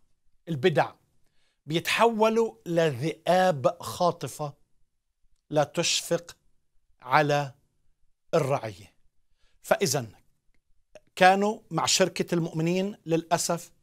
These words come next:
خرجوا عن شركة المؤمنين. في شيء بالكنيسة المسيحية اسمه التأديب الكنسي، وهذا الشيء قلما ما يمارس، ولا سيما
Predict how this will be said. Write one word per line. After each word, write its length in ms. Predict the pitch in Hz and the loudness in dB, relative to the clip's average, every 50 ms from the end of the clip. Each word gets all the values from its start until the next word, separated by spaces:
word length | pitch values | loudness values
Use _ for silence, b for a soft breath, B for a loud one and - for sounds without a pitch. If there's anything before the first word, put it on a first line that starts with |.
| _ _ _ _ _ _ _ _ _ - | _ _ _ _ _ _ _ _ _ -14
خرجوا 680 | - - 208 214 214 202 190 180 135 139 175 175 175 175 - 139 | -6 0 4 4 6 6 4 4 2 0 0 -2 -2 -4 -8 -10
عن 220 | 131 143 156 147 | -8 -8 -6 -6
شركة 500 | - - - 175 - - - 160 - 175 | -4 -4 -4 -4 -6 -6 -8 -6 -2 -2
المؤمنين. 420 | 156 156 143 139 135 139 123 110 - _ _ _ _ _ _ _ _ _ _ _ _ _ | -4 -4 -4 -8 -8 -8 -10 -12 -16 _ _ _ _ _ _ _ _ _ _ _ _ _
في 220 | - - 240 247 | -6 -6 -4 -2
شيء 360 | - - - 226 220 214 214 - | 0 0 0 2 0 0 0 -2
بالكنيسة 560 | 160 175 175 170 175 - 202 214 202 - - | -2 -2 -2 -2 -4 -4 -4 -2 -2 -2 -2
المسيحية 640 | 185 180 170 165 - - 170 - - 185 180 165 175 - | -2 -2 -2 -2 -2 -4 -4 -4 -4 -2 -2 -2 -2 -2
اسمه 540 | 196 - - - - 175 185 196 190 185 185 - _ _ _ _ _ _ _ _ _ _ _ _ _ - | -4 -4 -4 -4 -2 0 0 0 0 0 -4 -8 _ _ _ _ _ _ _ _ _ _ _ _ _ -4
التأديب 1080 | 190 - _ _ _ _ - 208 - - 175 151 117 131 196 202 202 202 202 151 123 - - | -4 -4 _ _ _ _ 2 2 2 0 -4 -6 -4 -2 -2 0 0 0 -2 -2 -4 -6 -2
الكنسي، 720 | 190 185 165 - - - 190 175 160 143 - - - 120 - _ _ _ _ _ _ _ _ _ _ _ _ _ _ - | -2 -2 -2 -2 0 2 2 2 2 2 -2 -4 -6 -6 -12 _ _ _ _ _ _ _ _ _ _ _ _ _ _ 4
وهذا 340 | 175 202 262 269 233 202 | 6 8 8 6 6 6
الشيء 400 | 214 - - - - 233 226 - - _ - | 2 2 2 0 0 -2 -2 -4 -6 _ 2
قلما 840 | 233 226 220 208 202 202 196 190 190 190 196 190 190 190 190 - - _ _ _ _ - | 4 4 4 4 6 6 6 6 6 4 4 6 4 4 2 0 -6 _ _ _ _ -6
ما 200 | 175 175 190 190 | 0 4 4 4
يمارس، 720 | 185 170 170 170 175 185 185 175 175 180 175 - - - - - | 4 4 2 2 4 6 6 6 6 4 2 2 0 -4 -6 -2
ولا 220 | 160 170 208 220 214 | 4 6 6 6 6
سيما 560 | 214 - 277 269 240 220 208 220 214 220 | 2 2 2 4 4 6 6 6 4 4